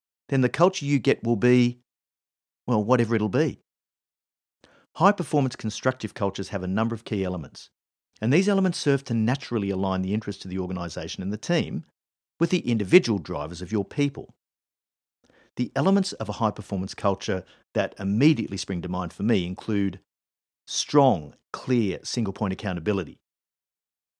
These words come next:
appropriate empowerment and support for people at every level, an emphasis on excellence over perfection,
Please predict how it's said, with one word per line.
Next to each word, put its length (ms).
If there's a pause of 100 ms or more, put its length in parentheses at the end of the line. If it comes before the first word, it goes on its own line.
(220)
appropriate 480
empowerment 560
and 160
support 340
for 120
people 200
at 100
every 200
level, 420 (1040)
an 140
emphasis 640
on 420 (200)
excellence 580
over 240
perfection, 760